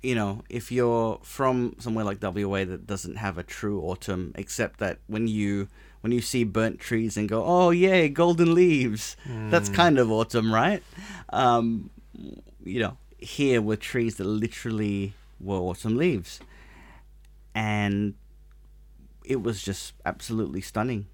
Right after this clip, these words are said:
Speaker 1: I think it, it's a nicer time of year to be in Tassie, to be honest, than summer. I think that we thought that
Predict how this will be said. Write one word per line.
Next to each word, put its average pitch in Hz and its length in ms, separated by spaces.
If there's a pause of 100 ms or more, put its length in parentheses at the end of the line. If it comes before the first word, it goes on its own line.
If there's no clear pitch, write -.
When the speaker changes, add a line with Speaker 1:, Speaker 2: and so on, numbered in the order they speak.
(140)
Speaker 1:
I 117 100
think 123 240
it, 110 160 (1120)
it's 120 160
a 120 40
nicer 117 440
time 110 260
of 104 140
year 101 180
to 107 140
be 101 260
in 95 160
Tassie, 95 520
to 104 80
be 101 140
honest, 95 320
than 95 80
summer. 78 360 (540)
I 104 40
think 110 220
that 90 140
we 101 640
thought 98 260
that - 140